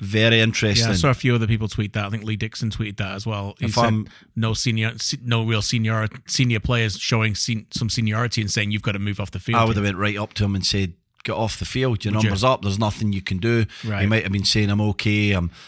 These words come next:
Speaker 1: I'm fine. I can carry on." Don't care. Your number's up. It's not your choice. A manager decides who plays in the park. And so when that board goes up,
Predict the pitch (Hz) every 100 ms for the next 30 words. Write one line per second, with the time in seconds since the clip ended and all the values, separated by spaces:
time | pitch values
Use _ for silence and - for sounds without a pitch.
0 | - 101 98 - 107 107 98 - 104 -
1 | 104 101 107 110 107 120 - 113 127 107
2 | 110 117 98 101 113 - - - 107 -
3 | 127 117 107 - - 107 113 110 - -
4 | - - 107 117 123 123 117 107 104 107
5 | 101 - 95 107 101 92 92 85 92 87
6 | 82 98 - 110 110 123 110 110 104 104
7 | 95 101 101 -